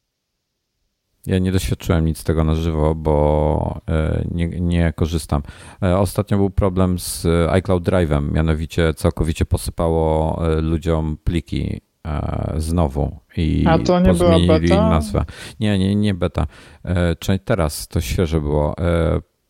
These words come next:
Speaker 1: pliki, jeżeli miałeś, załóżmy, że masz na przykład, e, ja z tego korzystam, masz edytor tekstu, tak?
Speaker 2: Mhm.
Speaker 1: A, i masz, masz, e, ja z U D C S-a korzystam i mam porobione pliki.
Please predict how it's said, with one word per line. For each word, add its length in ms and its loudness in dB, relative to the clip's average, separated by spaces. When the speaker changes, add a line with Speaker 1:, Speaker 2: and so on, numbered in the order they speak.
Speaker 1:
pliki, 540 -2
jeżeli 420 0
miałeś, 400 0
załóżmy, 480 -2
że 120 -2
masz 220 0
na 60 0
przykład, 540 -4
e, 320 2
ja 220 0
z 100 -8
tego 180 -2
korzystam, 520 0
masz 160 0
edytor 380 0
tekstu, 460 -2
tak? 280 0
Speaker 2:
Mhm. 300 -2
Speaker 1:
A, 200 2
i 80 0
masz, 380 -2
masz, 560 -2
e, 180 2
ja 160 2
z 80 -2
U 40 2
D 120 2
C 140 -2
S-a 140 -2
korzystam 520 -2
i 80 0
mam 220 0
porobione 420 0
pliki. 380 -4